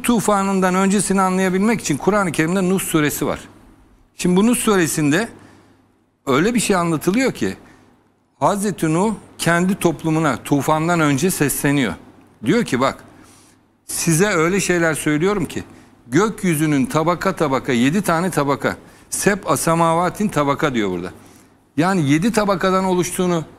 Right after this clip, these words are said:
bilmiyor musunuz? Görmüyor musunuz? Hep örnekler veriyor. Sizi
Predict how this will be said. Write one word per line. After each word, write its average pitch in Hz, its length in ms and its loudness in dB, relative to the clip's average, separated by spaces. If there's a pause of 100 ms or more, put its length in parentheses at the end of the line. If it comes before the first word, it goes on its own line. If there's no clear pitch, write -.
(280)
bilmiyor 175 440 2
musunuz? 113 520 -4 (260)
Görmüyor 160 420 0
musunuz? 104 440 -6 (260)
Hep - 180 -2
örnekler 160 580 0
veriyor. 101 300 0 (320)
Sizi 196 540 2